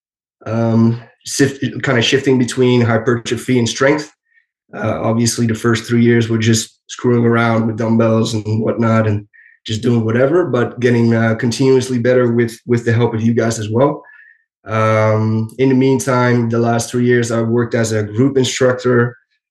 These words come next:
and a manager for a, um, for a gym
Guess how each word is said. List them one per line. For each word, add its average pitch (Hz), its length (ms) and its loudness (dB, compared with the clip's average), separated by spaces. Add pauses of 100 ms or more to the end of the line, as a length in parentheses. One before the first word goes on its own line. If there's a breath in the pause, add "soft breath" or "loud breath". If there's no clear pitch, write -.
(140)
and 113 320 0
a 110 160 0
manager 117 500 0
for 113 320 0
a, 107 300 0 (200)
um, 110 760 -2 (160)
for 113 200 -2
a 104 60 -6
gym 120 440 2